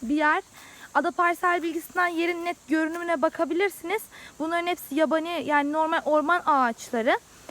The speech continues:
Ada parsel bilgisinden yerin konumuna, şekline de bakabilirsiniz. Yer,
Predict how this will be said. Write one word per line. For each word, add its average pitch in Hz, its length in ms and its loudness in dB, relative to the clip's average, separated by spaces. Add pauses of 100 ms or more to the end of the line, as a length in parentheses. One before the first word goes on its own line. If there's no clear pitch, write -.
(1000)
Ada 330 140 2
parsel 349 480 2
bilgisinden 330 360 -2
yerin 330 380 -4 (260)
konumuna, 330 400 -2
şekline 330 460 -4
de 320 120 0
bakabilirsiniz. 359 760 -2 (320)
Yer, 427 300 2